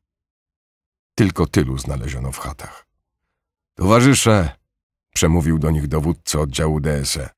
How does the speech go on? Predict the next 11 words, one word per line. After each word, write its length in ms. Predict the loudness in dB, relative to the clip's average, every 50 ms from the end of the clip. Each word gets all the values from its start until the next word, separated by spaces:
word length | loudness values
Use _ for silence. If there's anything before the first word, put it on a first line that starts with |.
| _ _ _ _ _ _ _ _ 0
Młodzieniec 580 | 4 6 6 6 6 6 4 4 4 2 2 0
o 80 | 0
posturze 540 | 0 0 -2 -2 0 -2 0 0 2 2 2
i 60 | 2
twarzy 360 | 0 0 0 0 0 0 0
inteligenta. 800 | -2 -2 -4 -4 -6 -8 -6 -8 -8 -10 -10 -12 -12 -12 -12 -14 _ _ _ _ _ _ _ _ _ _ -4 2
"Wiemy, 360 | 4 6 6 8 6 6 6
że 140 | 6 4 4
jesteście 520 | 4 2 2 2 2 2 2 2 2 4
ludźmi 340 | 6 6 4 4 4 2 2
honoru, 580 | 4 4 4 6 6 6 4 2 0 -6 -8